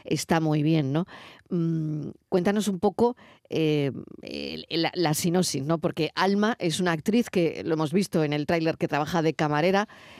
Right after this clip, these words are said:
que recibe la propuesta de hacer un casting para una película de Gabino Robles, un director con el que mantuvo una intensísima relación. Bueno, y todo transcurre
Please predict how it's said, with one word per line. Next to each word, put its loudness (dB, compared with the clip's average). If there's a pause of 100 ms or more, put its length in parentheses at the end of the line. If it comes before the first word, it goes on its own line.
(180)
que 4
recibe 2
la 4
propuesta 2
de 4
hacer 2
un 0
casting 0
para 0 (500)
una 2
película 2 (100)
de 0
Gabino 2
Robles, 2
un 2
director 2
con 2
el 0
que 2
mantuvo 2 (360)
una 2
intensísima 2
relación. -2
Bueno, 0
y -2
todo 2
transcurre 0